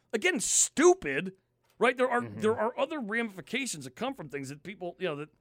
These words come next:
Speaker 1: that, that, that don't get considered, certainly don't get talked about in the media. So all of it is probably a massive net negative to us. And,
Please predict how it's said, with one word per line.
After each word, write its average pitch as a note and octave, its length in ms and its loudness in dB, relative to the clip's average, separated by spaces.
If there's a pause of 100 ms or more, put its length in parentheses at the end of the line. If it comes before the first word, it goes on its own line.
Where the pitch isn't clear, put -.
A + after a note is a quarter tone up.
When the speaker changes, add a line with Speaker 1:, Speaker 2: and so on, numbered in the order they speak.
(540)
Speaker 1:
that, E3 140 -6
that, G3+ 260 -2
that F3+ 80 0
don't F#3+ 180 0
get E3 140 -12
considered, E3 360 -4
certainly F#3 360 -2
don't F3 100 0
get D#3 120 -8
talked D#3+ 220 -2
about D3 140 -4
in C3 60 -6
the C3+ 60 -8
media. F3+ 280 -6
So D3+ 360 -4 (680)
all B3+ 160 6
of B3 80 4
it A3+ 80 0
is F3+ 80 -2
probably G3+ 300 2
a F3+ 80 -6
massive G#3 440 -2
net F#3+ 220 0
negative F3 440 -2
to C3+ 220 -4
us. G#2 380 -12 (680)
And, E3 220 -4